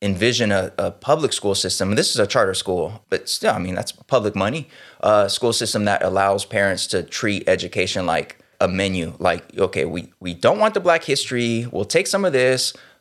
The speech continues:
Okay, we don't want that. Like, how, it just doesn't,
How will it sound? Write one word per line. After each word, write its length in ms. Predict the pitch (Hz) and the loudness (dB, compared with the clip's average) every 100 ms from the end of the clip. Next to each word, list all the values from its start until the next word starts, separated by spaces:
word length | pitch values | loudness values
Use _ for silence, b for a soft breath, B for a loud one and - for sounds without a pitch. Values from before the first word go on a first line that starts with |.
| _ | _
Okay, 480 | 110 117 78 73 - | -2 0 -2 -4 -8
we 160 | - 98 | -6 0
don't 160 | 127 160 | 0 2
want 160 | 156 | 2
that. 340 | 139 120 107 104 | 2 2 0 0
Like, 220 | 95 78 | 0 0
how, 400 | 110 131 123 - | 2 4 4 2
it 100 | 120 | -2
just 220 | 131 131 | 0 2
doesn't, 340 | 127 131 117 | 2 4 2